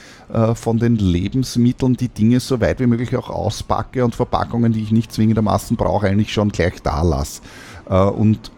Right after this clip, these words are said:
ganz, äh, prominent dazu gehören jetzt zum Beispiel, äh, die Plastikhüllen von diesen, äh, Sechserpacks, äh, Plastikflaschen, äh, also Wasserflaschen, von denen hat man normalerweise eine ganze Menge mit.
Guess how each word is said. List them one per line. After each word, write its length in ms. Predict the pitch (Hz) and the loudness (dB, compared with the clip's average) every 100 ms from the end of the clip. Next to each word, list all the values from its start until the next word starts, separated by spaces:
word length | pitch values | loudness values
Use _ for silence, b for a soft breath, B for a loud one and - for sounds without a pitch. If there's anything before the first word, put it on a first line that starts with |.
| - | -2
ganz, 680 | 92 95 120 120 - - | 2 4 2 0 -8 -6
äh, 200 | - 117 | -2 0
prominent 500 | 107 113 110 101 101 | 0 2 4 4 2
dazu 260 | - - 120 | 0 -4 -4
gehören 320 | 120 98 98 | 0 2 2
jetzt 180 | 104 - | 2 0
zum 100 | 117 | -4
Beispiel, 480 | - 92 - 117 104 | 0 -2 -2 0 2
äh, 100 | 104 | 2
die 120 | 117 | 0
Plastikhüllen 680 | - 82 - 110 - 127 120 | -2 -2 -2 -6 -4 0 0
von 220 | - 113 | 0 -2
diesen, 420 | 110 107 113 110 110 B B B - | 0 0 2 2 0 B B B -2
äh, 220 | 95 95 | 0 0
Sechserpacks, 1120 | - 107 - - - 104 104 - - - - | 0 -2 -2 -2 -2 -2 -2 -6 -10 -8 -6
äh, 240 | - 92 90 | 0 0 0
Plastikflaschen, 1500 | 92 87 - 127 113 - - 110 107 107 - 98 107 - | 0 -2 -2 -6 -6 -10 -8 -4 0 -2 0 0 0 0
äh, 40 | 117 | 0
also 180 | 101 | 0
Wasserflaschen, 800 | 87 98 - - 135 131 - 139 | 0 -2 -2 -2 -2 -2 -2 -4
von 160 | 127 117 | -2 -2
denen 260 | 104 104 104 | -2 0 0
hat 220 | 101 - | 0 -2
man 100 | 107 | 0
normalerweise 400 | 98 92 104 107 | 2 2 0 0
eine 160 | 101 | 0
ganze 320 | 95 92 - 95 | 0 -2 0 0
Menge 260 | 87 87 | 0 0
mit. 220 | 82 104 | 0 0